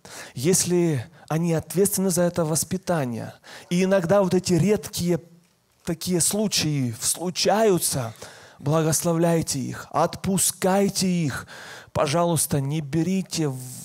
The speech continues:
власть в своё управление. Кажется, муж глава,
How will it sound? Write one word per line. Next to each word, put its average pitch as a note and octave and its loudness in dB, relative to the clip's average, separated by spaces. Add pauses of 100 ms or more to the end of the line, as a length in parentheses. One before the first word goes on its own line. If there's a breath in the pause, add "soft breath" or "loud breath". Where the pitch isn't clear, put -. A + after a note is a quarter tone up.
(260)
власть D#3+ 0
в - -2
своё E3 0
управление. D#3 0
Кажется, D#3 -2
муж D#3 0
глава, D#3 4